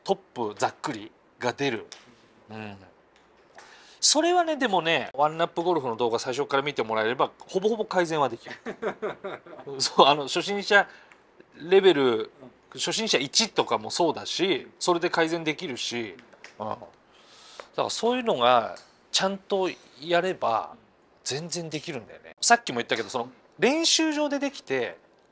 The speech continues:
Speaker 1: コースでできないとか、レッスンを受けてる最中はできて、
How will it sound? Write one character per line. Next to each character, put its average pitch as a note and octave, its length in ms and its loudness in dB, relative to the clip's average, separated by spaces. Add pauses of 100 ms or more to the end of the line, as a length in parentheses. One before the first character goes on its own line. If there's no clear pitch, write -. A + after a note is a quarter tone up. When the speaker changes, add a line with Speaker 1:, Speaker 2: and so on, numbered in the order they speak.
Speaker 1:
コ B3 240 0
ー G#3+ 60 0
ス - 100 2
で B2 100 -6
で F#3 140 -4
き - 100 -10
な C3 100 -2
い G#2 60 -8
と - 120 -18
か、 G2 280 0 (300)
レ D4 200 2
ッ E4 40 2
ス - 300 4
ン A#3+ 80 0
を F#3+ 160 0
受 G#3+ 180 -6
け A#3+ 60 -10
て G#3+ 80 -2
る E3 80 0
最 G3 280 -2
中 D#3+ 220 -4
は B2+ 80 2
で C3 160 -4
き - 140 -18
て、 D#3+ 380 -2